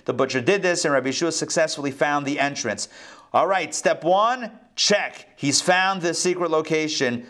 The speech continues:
of the elders of Athens. Now, Rabbi Yeshua found guards stationed on the inside and guards stationed on the outside to ensure that no one could enter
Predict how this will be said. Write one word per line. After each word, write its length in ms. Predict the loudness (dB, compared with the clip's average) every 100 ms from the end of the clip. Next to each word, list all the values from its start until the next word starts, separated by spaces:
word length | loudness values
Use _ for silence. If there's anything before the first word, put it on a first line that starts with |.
| -4
of 120 | -2
the 120 | 2
elders 260 | 0 0 -2
of 80 | 0
Athens. 480 | -2 -4 -12 -6
Now, 280 | -4 -2 -4 -14 -10 -4
Rabbi 180 | -2
Yeshua 300 | 0 0 0
found 320 | 0 -2 -2 0
guards 520 | 2 4 2 0 -4
stationed 420 | -2 -2 -2 -2
on 80 | -2
the 160 | -2
inside 460 | -4 -2 0 0 0
and 120 | -2
guards 400 | 0 2 0 -2
stationed 300 | -4 -4 -4
on 80 | -4
the 140 | -2
outside 420 | -2 -2 0 -2 -2
to 100 | -6
ensure 320 | -4 -2 -2
that 160 | -2
no 160 | -2 0
one 200 | 0 0
could 180 | -4 -2
enter 480 | -4 -4 -4 -4